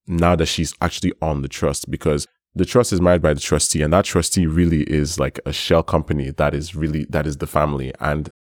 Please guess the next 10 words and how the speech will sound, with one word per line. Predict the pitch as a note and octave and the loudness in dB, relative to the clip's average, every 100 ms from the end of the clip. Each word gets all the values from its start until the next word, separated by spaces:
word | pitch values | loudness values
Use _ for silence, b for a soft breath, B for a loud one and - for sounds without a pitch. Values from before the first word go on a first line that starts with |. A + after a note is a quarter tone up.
| _ | _
the | E2 D#2 D#2+ | -6 -2 -2
trust | - - F#2+ - D#2 | -2 2 2 2 0
does | E2+ E2 | 0 2
whatever | E2+ D#2+ D2+ | 2 2 0
the | D2 | -4
trustee | - D2+ - | -4 -4 -6
tells | - D2+ D2+ | -4 -4 -2
it | C#2 | -6
to. | - B1+ - - | -8 -12 -14 -8
And | D2 D2 C#2+ | -2 0 0